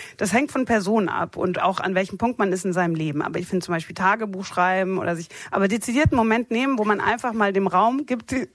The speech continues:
Tagebuch mögen Sie nicht? Äh, also, Sie haben gerade so geschaut, das hätte ich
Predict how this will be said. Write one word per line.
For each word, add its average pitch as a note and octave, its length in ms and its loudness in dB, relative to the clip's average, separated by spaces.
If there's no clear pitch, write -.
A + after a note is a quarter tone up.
Tagebuch G3 300 -2
mögen G3+ 180 2
Sie F3+ 100 -2
nicht? A#3 280 -4
Äh, F#3 160 -2
also, F#3+ 220 -2
Sie F#3+ 80 -6
haben F#3 140 0
gerade F#3+ 180 0
so F#3+ 60 -8
geschaut, F#3+ 320 0
das F3+ 120 -14
hätte - 220 -12
ich - 80 -20